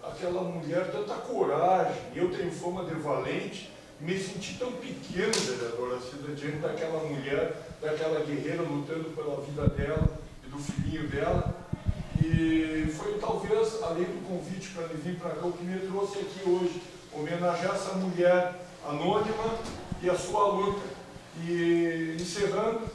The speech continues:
eu, eu, eu tava de olho,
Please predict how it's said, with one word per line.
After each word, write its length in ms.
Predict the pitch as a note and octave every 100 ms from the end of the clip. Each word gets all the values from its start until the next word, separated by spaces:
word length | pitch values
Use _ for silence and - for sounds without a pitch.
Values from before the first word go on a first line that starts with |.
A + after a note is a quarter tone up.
| - - - - - D#3
eu, 140 | E3+
eu, 880 | F3 E3+ E3 D#3+ E3 F3 - - -
eu 60 | E3+
tava 300 | F3+ F#3 F#3
de 100 | F3
olho, 560 | E3+ F#3 G3 F#3+ -